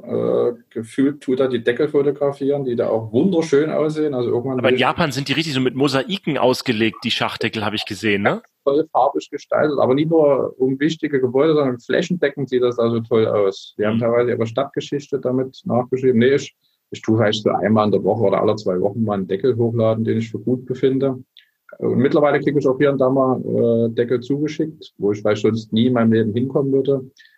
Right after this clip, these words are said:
Speaker 1: Wenn die besonders schön sind, dann übernehme ich die natürlich auch gerne.
Speaker 2: Ich hab zum Beispiel einen Deckel fotografiert. Ich war ja, das ist, wo du vorhin sagtest, wir gucken zuerst die Schachdeckel an, ne? Ich war im Vatikan.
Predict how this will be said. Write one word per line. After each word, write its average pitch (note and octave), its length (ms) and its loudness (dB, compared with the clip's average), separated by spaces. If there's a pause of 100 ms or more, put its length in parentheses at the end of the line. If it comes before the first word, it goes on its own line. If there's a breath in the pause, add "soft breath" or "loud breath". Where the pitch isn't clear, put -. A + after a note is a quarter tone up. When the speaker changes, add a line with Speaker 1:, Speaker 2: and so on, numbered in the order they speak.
(160)
Speaker 1:
Wenn A2+ 120 -2
die A#2+ 80 2
besonders A#2 400 2
schön G#2 260 2
sind, B2 140 2
dann G#2+ 140 0
übernehme F#2+ 420 -2
ich A2+ 100 -6
die - 80 -8
natürlich F#2 460 -2
auch E2+ 240 -6
gerne. F2 300 -4 (360 loud breath)
Speaker 2:
Ich - 140 -8
hab - 120 -6
zum D#3+ 160 -4
Beispiel C#3 360 0
einen A#2+ 100 -4
Deckel D3 260 0
fotografiert. D#3+ 760 -2 (220 loud breath)
Ich F#2 120 -4
war B2+ 100 4
ja, D3+ 200 4 (160)
das A#2+ 160 -2
ist, C3 180 -10
wo A#2 100 2
du A2+ 100 2
vorhin B2 240 2
sagtest, A#2 360 -4
wir A2 80 0
gucken - 200 -12
zuerst A#2+ 340 0
die G#2+ 40 -4
Schachdeckel A2+ 460 -2
an, F2+ 160 -10
ne? A#2+ 200 -6 (500 loud breath)
Ich G2 160 -2
war B2+ 120 4
im A#2 120 -2
Vatikan. B2+ 720 -2